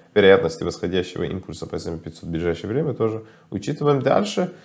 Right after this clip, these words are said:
э, уже, скорее всего, будет консолидация, затем, скорее всего, продолжение роста на фондовом рынке. Поэтому, э, в рамках вашей торговли, вашей системы сейчас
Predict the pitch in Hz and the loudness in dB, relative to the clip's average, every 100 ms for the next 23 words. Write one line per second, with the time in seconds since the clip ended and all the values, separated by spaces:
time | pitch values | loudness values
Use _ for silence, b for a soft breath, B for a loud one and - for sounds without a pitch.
0 | B B - 104 104 113 123 110 107 107 | B B 0 4 4 2 2 2 2 0
1 | 98 98 95 87 90 87 120 139 - 113 | -2 -2 -4 -2 -2 4 4 4 4 4
2 | 107 101 87 92 - - 120 117 - 98 | 6 2 2 2 2 2 2 2 0 0
3 | 92 95 87 80 80 90 90 85 90 - | 2 0 0 2 2 0 -4 -4 -6 -4
4 | 78 76 78 78 78 82 82 76 71 - | 0 0 0 -4 -6 -4 -2 -2 -6 -6
5 | 87 107 110 107 B B B B - 95 | -4 -2 -2 -4 B B B B 2 6
6 | 95 92 90 87 - 107 123 123 110 - | 8 6 4 0 2 6 6 4 -2 0
7 | 110 113 110 107 117 110 101 104 104 95 | 4 4 4 0 2 2 4 2 0 -4
8 | 101 - 135 143 131 110 - - _ _ | -6 -6 -4 -2 -2 -2 -6 -16 _ _
9 | _ _ _ _ _ - 107 104 120 - | _ _ _ _ _ -10 -4 4 4 4